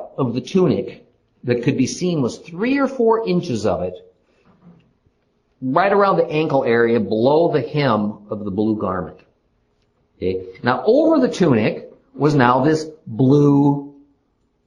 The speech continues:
garment. All right? It, it, it was required to be seamless. So it just had a slit for the priest's head,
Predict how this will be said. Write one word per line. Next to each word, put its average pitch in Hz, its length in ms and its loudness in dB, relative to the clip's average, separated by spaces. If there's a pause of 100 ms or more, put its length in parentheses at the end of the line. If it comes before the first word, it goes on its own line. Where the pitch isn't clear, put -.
garment. 117 500 0 (1040)
All 92 80 -4
right? 98 120 -4 (300)
It, 123 120 -2
it, - 420 -6
it 143 40 2
was 143 220 2
required 226 600 2
to 170 80 -2
be 180 160 -4
seamless. - 920 -6 (360)
So 139 240 0
it 139 100 0
just 214 180 0
had 190 180 2
a 139 80 2
slit - 760 -2 (320)
for 123 120 -6
the 113 100 -4 (300)
priest's 160 360 -4
head, 135 400 -2